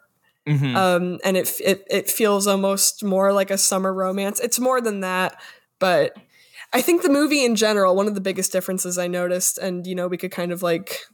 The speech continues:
Speaker 2: put a pin in this and come back to it later, is I think the movie brought a lot more levity to the entire story.
Speaker 1: Mm-hmm. Yeah.
Speaker 2: Um, I, I think there's a, a less of a heavy weight on the, uh,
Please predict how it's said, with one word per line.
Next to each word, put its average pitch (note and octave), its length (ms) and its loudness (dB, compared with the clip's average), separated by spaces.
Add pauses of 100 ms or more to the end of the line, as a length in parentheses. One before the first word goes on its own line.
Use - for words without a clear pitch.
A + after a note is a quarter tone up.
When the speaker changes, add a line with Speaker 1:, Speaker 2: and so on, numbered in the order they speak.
(140)
Speaker 2:
put F#3 120 -2
a F3 40 2
pin F#3 200 -2
in F3+ 100 -2
this F#3 180 0
and F#3+ 100 -4
come G3 140 -4
back F#3 200 -2
to F3+ 120 -2
it F3 100 -2
later, F3+ 420 2 (440)
is F#3 200 0
I - 100 0
think G#3+ 220 0
the F#3+ 80 -2
movie F#3 300 0
brought F3 200 2
a F3 40 2
lot E3+ 180 2
more F3+ 140 0
levity F#3+ 580 -2 (100)
to F#3 100 -2
the F3+ 140 2
entire F3+ 400 0
story. F#3+ 680 0 (100)
Speaker 1:
Mm-hmm. B2+ 360 0 (240)
Yeah. F3+ 360 4
Speaker 2:
Um, E3+ 460 -2
I, G3+ 220 2
I A3+ 40 0
think - 520 -2 (300)
there's F3 480 2 (360)
a, - 80 -6 (160)
a D#3 80 -2
less G3 340 2
of F3+ 80 0
a F3 160 -2 (300)
heavy G3 400 0
weight F#3+ 520 0 (800)
on F#3 600 2 (240)
the, F3+ 720 0
uh, D#3+ 580 -2